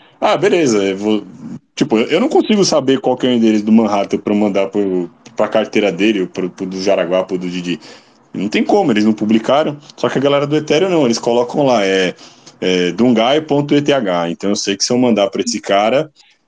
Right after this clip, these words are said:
é, beleza, <laughs> a moeda suja vai pra conta dele, e se ele tiver um empréstimo colateralizado, ele tá fudido. Ele vai tá travado, ele não vai poder botar colateral.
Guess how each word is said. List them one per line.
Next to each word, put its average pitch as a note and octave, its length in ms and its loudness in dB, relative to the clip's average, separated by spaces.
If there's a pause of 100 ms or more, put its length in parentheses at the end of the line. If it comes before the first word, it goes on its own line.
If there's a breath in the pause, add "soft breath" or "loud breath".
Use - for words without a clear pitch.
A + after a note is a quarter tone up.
é, F#2+ 480 2
beleza, A2 400 0
<laughs> - 200 -6
a C3 40 -4
moeda A2+ 320 0
suja A2+ 320 0
vai A#2 160 -2
pra A#2 160 -2
conta A2+ 320 -2
dele, B2 400 0 (240 loud breath)
e A2+ 80 -2
se G#2+ 100 0
ele C#3 120 -2
tiver C3 260 2
um A2+ 100 4
empréstimo G#2+ 560 0
colateralizado, A#2+ 800 0
ele C#3+ 100 0
tá C#3+ 160 0
fudido. C3 500 0 (440 soft breath)
Ele G#2+ 140 -2
vai G2+ 120 0
tá - 160 -2
travado, A#2 500 0
ele A#2 80 2
não G#2 60 2
vai G#2+ 100 0
poder A2 280 0
botar G#2+ 340 0
colateral. C3 680 0